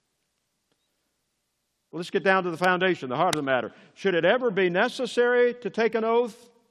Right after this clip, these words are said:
No. Should man or woman always tell the truth,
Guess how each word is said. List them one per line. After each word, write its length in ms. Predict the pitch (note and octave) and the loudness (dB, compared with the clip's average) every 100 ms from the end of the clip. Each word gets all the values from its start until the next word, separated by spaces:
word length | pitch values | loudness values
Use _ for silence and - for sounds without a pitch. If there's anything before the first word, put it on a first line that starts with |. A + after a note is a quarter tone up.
| _ - | _ -12
No. 300 | E2 F2+ B2+ _ _ _ _ _ _ _ _ _ _ _ _ _ _ _ _ _ _ _ _ _ _ | -10 -10 -14 _ _ _ _ _ _ _ _ _ _ _ _ _ _ _ _ _ _ _ _ _ _
Should 280 | - F3 C#3+ | -6 -4 0
man 360 | F3 G#3+ A#3+ | 2 2 2
or 120 | E3+ C#3+ | 0 0
woman 300 | F3+ A3 G3 | 0 0 2
always 460 | E3+ A3 A#3+ A#3 | 4 4 4 2
tell 220 | - A#3+ | 2 2
the 100 | A3+ | 2
truth, 540 | A3 A3+ B3 C4 - | 0 0 0 -2 -8